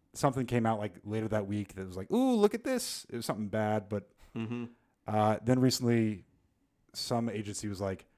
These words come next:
Speaker 1: "The U S says we didn't have anything to do with the Nord Stream pipeline. It was a pro-Ukrainian group."
Speaker 2: Yes. Okay. I saw about
Speaker 1: Is that
Speaker 2: this.
Speaker 1: pro-Ukrainian group in the room with us right now? <laughs>
Speaker 2: Yeah. It very much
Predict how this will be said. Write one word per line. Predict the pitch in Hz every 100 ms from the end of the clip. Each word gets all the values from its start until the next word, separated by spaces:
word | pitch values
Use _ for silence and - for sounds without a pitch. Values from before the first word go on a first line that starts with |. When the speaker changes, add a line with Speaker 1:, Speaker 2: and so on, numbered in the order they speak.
| _ _ _ _ _ _ -
Speaker 1:
"The | 123
U | 214 214
S | 208
says | 170 139
we | 117 202
didn't | 180
have | 170
anything | 160 156 131
to | 120
do | 190
with | 170 117
the | 123 120
Nord | 117 113
Stream | 117
pipeline. | 110 117 117 110 110 - _
It | -
was | 107 95
a |
pro-Ukrainian | - 165 180 175 170 139 131 107
group." | 95 95 82 -
Speaker 2:
Yes. | 123 113 - 123
Okay. | 123 113
I | 107 110
saw | - 104 101
about | 104
Speaker 1:
Is | 107
that | 117 123
Speaker 2:
this. | -
Speaker 1:
pro-Ukrainian | 139 147 143 139 139 143 139 113 120 147 139 120
group | 120 - _
in | 147 160
the | 147
room | 131 175
with | 151 110
us | 104 117
right | 123
now? | 120 151 117 85
<laughs> | -
Speaker 2:
Yeah. | 135 123 98 92 - -
It | 135
very | 127 113 131 131 127
much | 120 131 -